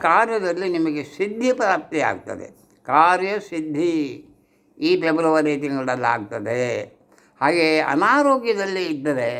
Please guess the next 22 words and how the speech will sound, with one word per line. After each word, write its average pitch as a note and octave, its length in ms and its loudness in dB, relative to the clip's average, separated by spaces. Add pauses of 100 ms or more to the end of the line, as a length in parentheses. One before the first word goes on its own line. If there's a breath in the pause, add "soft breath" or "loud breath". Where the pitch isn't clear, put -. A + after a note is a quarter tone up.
(200)
ಆರೋಗ್ಯದಲ್ಲೂ G3+ 760 2
ಸ್ವಲ್ಪ F3+ 340 -4
ಸುಧಾರಣೆ D3 640 0
ಆಗ್ತದೆ. A2+ 480 -4 (920 soft breath)
ಸ್ವಲ್ಪ A3+ 260 2
ಮಟ್ಟಿಗೆ G#3 480 0
ಧನಾಗಮನ G#3 840 2
ಆಗುತ್ತೆ. A#2+ 420 -6 (160)
ಆರ್ಥಿಕ F#3 520 -6
ಸ್ಥಿತಿಯಲ್ಲಿ F3 680 -2
ಸ್ವಲ್ಪ F#3 340 -6 (760 soft breath)
ಒಳ್ಳೆಯದಾಗ್ತದೆ D3 840 2
ನಿಮಗೆ. G#2 360 -8 (760 soft breath)
ಶತ್ರುಗಳು B3+ 760 4
ಅಂತ A#3+ 220 -4 (100)
ನೀವು F#3+ 240 -6
ಯಾರನ್ನು F3+ 540 -2
ತಿಳಿದುಕೊಂಡಿದ್ದೀರ D#3 800 0
ಅವರೂ A#3 320 2 (140)
ಸ್ವಲ್ಪ F#3+ 360 -2
ದೂರವಾಗ್ತಾರೆ. B2+ 920 0 (840 soft breath)
ಹಾಗೆ D3 320 4